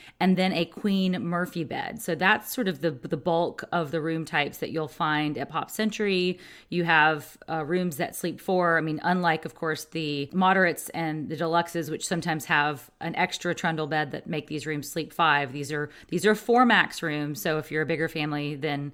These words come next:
that, uh, like Joe's, then you need to get two rooms at Pop Century. But, but you at least can comfortably sleep four now in the standard rooms. There are some rooms at Pop Century that are just king only.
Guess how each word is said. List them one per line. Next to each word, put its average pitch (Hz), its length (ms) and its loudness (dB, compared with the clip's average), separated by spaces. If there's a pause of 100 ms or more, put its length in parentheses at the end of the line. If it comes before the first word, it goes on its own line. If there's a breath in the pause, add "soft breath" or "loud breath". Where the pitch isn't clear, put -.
(440 loud breath)
that, 151 440 6
uh, - 100 -4
like 147 260 -2
Joe's, 190 540 6
then 170 200 2
you 160 140 -2
need 156 160 -4
to 165 80 -6
get - 180 -8
two 175 160 -4
rooms 147 240 -2
at 147 100 -8
Pop 147 200 -8
Century. 139 480 -6
But, 143 340 -2 (220 loud breath)
but 175 100 0
you 190 140 4
at 185 100 2
least 220 320 4
can 185 160 0
comfortably 160 800 -2
sleep 151 540 -6 (320 soft breath)
four 170 480 2
now 143 460 -2
in 151 300 -4
the 156 60 -4
standard 147 380 -4
rooms. 143 400 -2 (160 loud breath)
There 202 180 4
are 214 200 8
some 220 200 2
rooms 196 220 2
at 196 80 -4
Pop 185 220 -2
Century 175 340 -4
that 156 160 0
are 160 100 2
just 160 600 -4
king 180 340 -2
only. 214 560 0